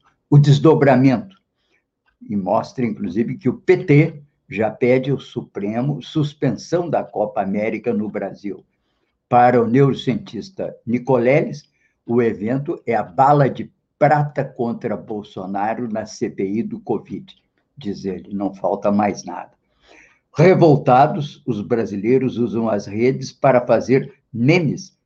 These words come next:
e criticar a Copa América no Brasil.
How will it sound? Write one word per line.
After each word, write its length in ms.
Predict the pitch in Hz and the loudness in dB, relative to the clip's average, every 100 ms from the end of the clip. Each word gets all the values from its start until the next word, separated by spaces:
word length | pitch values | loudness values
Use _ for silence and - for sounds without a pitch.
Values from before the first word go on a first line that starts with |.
| _ - | _ -2
e 100 | 123 | -2
criticar 880 | - 131 147 143 - 107 120 143 - | 0 0 0 -2 -2 2 2 -2 -10
a 140 | - | -10
Copa 420 | 107 - 101 - 107 | -10 -8 -8 -4 -6
América 760 | 90 98 98 107 104 113 104 - _ - | -6 -10 -8 -10 -10 -8 -8 -10 _ -14
no 200 | 95 104 | -8 -6
Brasil. 540 | 85 104 - - 87 | -4 -4 -6 -10 -16